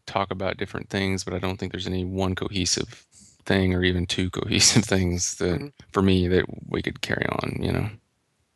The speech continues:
Speaker 2: I mean, I think you, the one thing that you said earlier, Brian, I think it inches Archer a little bit forward. It, he doesn't make leaps and bounds in this episode, but we do see a little bit of a maturing in him,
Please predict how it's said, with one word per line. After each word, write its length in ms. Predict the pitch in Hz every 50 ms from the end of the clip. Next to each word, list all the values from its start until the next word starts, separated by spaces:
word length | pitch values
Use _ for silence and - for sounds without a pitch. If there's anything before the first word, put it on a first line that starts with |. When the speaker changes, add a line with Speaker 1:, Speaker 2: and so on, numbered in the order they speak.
| _ _ _ _ _ _ _ _ _ _ _ _ _ _ _ _ _ _ _ _ _ -
Speaker 2:
I 40 | 160
mean, 140 | 190 180 175
I 100 | 170 165
think 200 | 156 165 151 156
you, 340 | 160 151 147 143 156 156 135 _ _ _ 151 _ _ -
the 100 | - 143
one 180 | 135 135 135 123
thing 160 | 135 139 131
that 80 | 131 139
you 60 | 135
said 200 | - - 143 131
earlier, 240 | 135 135 131 131 127
Brian, 240 | 120 131 127 123 123
I 60 | 123
think 200 | - 147 135 -
it 100 | 139 127
inches 400 | 107 139 139 131 - 131 127 120
Archer 540 | 127 110 139 131 - - 127 127 123 123 117 - - _ _ _ -
a 40 | 123
little 280 | 120 117 135 139 139 123
bit 160 | 131 120 110
forward. 400 | - 147 139 127 123 120 120 120
It, 120 | 120 120 - -
he 100 | 120 120
doesn't 300 | 117 - 135 127 120 123
make 200 | 120 120 117 -
leaps 220 | 135 139 127 - -
and 120 | 120 117
bounds 340 | 117 117 117 120 120 123 120
in 100 | 120 120
this 160 | 123 - -
episode, 600 | 127 120 - 117 - - 131 127 127 127 123 123 - _ _ -
but 160 | - 120 -
we 100 | 117 120
do 220 | 113 - 123 120 113
see 320 | - - - 127 123 123
a 80 | 117 113
little 220 | 120 120 120 117
bit 160 | 113 123 120
of 120 | 120 113 113
a 180 | 113 110 107 110 - - - - - _ _ _ _ _ _ _ _ _ _ _ -
maturing 760 | - 120 120 - - - - 143 143 139 139 139 143 147 147
in 80 | 143 139
him, 420 | 139 151 147 147 147 147 147